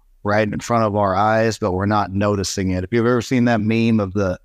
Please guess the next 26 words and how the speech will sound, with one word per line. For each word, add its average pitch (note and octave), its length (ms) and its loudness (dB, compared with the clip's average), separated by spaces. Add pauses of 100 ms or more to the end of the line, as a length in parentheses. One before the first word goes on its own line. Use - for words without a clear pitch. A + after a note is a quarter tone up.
(460)
dog A#2 340 2
sitting A#2 280 -2
in A2+ 80 2
the G#2+ 80 0
chair A2+ 500 0
where G#2 180 0
he's, G2+ 260 -4
you A2+ 200 0
know, G#2 120 0
it's A2 120 -2
like A2+ 120 -2
a - 40 -2
cartoon A2+ 640 -2 (260)
and D3+ 140 2
the B2 60 2
house C#3+ 320 0
is B2+ 100 -2
on B2+ 180 2
fire C3 440 2
and A#2+ 80 0
it A#2 60 -2
just B2 180 -2
says, C3 260 0 (280)
"This C#4 200 2
is G#3 180 0
fine." C3 600 2